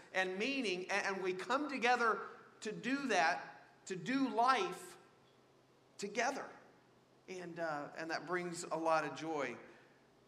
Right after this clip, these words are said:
And God's done that here at Grace. Uh, just since our last, uh, fall feed, or, or actually what it was last year, is our seventy-fifth anniversary. Remember? Ever,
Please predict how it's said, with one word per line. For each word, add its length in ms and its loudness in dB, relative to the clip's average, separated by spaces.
And 80 -6
God's 300 0
done 220 0
that 200 0
here 140 -2
at 120 -8
Grace. 600 -6
Uh, 180 -4
just 300 -2
since 240 -4
our 280 4
last, 680 4
uh, 280 4
fall 280 4
feed, 440 -2
or, 340 0
or 140 0
actually 360 4
what 160 2
it 100 0
was 260 0
last 340 4
year, 160 0
is 160 -6
our 100 -2
seventy-fifth 720 -2
anniversary. 760 -2
Remember? 560 -2
Ever, 220 -4